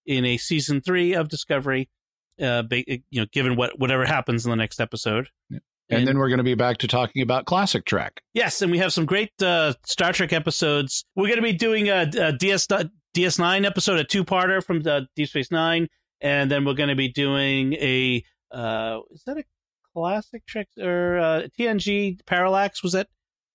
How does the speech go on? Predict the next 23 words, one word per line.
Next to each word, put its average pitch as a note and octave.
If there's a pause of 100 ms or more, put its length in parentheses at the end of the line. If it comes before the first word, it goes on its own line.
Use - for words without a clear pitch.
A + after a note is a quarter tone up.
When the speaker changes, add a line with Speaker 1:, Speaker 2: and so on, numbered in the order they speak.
(180)
Speaker 1:
or D3+
was C#3
that E3+
Speaker 2:
No, D3+
that C#3
Speaker 1:
Voyager? D3+
Speaker 2:
was B2+
Voyager. A2+
We G2+
already G2
did F2+
Voyager. D#2 (180)
Speaker 1:
Right, D#3+
right, D#3
Speaker 2:
You, C#3+
Speaker 1:
right. A#2+
Speaker 2:
you B2
Speaker 1:
So A#2+
Speaker 2:
and A2+
I G2+
did F2
that E2+
one. D2+